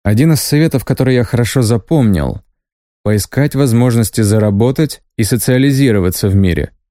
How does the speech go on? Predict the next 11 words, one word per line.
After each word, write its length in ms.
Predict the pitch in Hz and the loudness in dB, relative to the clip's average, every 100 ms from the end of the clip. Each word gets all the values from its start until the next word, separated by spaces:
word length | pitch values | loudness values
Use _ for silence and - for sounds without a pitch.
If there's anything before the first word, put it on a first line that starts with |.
| _ _ _ _ _ _ | _ _ _ _ _ _
Деньги 380 | 98 175 143 101 | 0 2 2 2
в 80 | 90 | 2
большинстве 440 | 101 113 98 123 | 0 0 -2 0
миров 280 | 127 143 127 | 2 2 2
были 220 | 117 117 | 0 0
универсальным 680 | 120 113 113 101 131 147 156 | 0 0 0 0 0 2 2
способом 560 | 147 - 131 127 131 131 | -2 -2 -2 0 0 0
получить 400 | 113 113 - 107 | 0 0 0 0
доступ 400 | 113 113 113 107 | 0 0 -2 0
к 40 | |
знаниям. 800 | 101 113 117 101 85 64 53 - | 2 2 2 2 0 -2 -6 -10